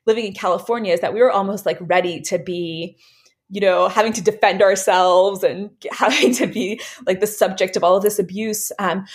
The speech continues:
but people were so friendly and kind. And there was one moment that I think Ben realized that there were, like, several people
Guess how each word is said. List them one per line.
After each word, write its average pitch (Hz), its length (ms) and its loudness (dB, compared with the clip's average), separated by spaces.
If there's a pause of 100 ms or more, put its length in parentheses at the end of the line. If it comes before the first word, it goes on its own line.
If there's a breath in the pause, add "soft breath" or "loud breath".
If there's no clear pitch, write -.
(140 loud breath)
but 233 160 0
people 285 420 0
were 202 140 0
so 214 580 0
friendly 196 540 -4
and 175 160 -4
kind. 180 560 -4
And 185 120 0
there 196 120 4
was 196 180 -2
one 214 240 0
moment 190 320 0
that 180 100 2
I 180 100 2
think 180 360 -8 (1000)
Ben 196 360 -2
realized 175 720 2
that 156 260 0 (240 loud breath)
there 208 100 0
were, 208 80 4
like, 165 200 0
several 254 420 0
people 214 680 0